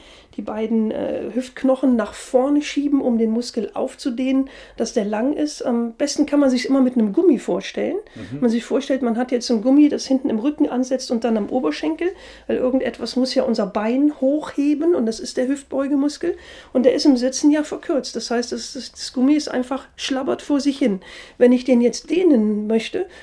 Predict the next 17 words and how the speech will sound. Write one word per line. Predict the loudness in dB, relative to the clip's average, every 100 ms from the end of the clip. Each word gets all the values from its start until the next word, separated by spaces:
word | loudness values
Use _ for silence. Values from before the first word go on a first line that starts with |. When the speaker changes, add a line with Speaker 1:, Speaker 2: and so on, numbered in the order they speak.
| -4
Speaker 1:
muss | -2 0
ich | 2
natürlich | 0 0 -2 -2
irgendetwas | 0 2 2 -2 -4 -6 -2
unternehmen, | -2 0 2 4 4 4 2
um | 2 0 0
Ansatz | 0 0 0
und | -2 -2
Ursprung | -4 0 -2
voneinander | 0 -2 0 0 2 2 0
zu | -2 -6
entfernen, | -6 -6 -4 -2 0
den | 0
Muskel | 0 -2 -4 -6 -8 -10 -2
lang | 0 2 0 -2
zu | -2
machen | -4 -4 -6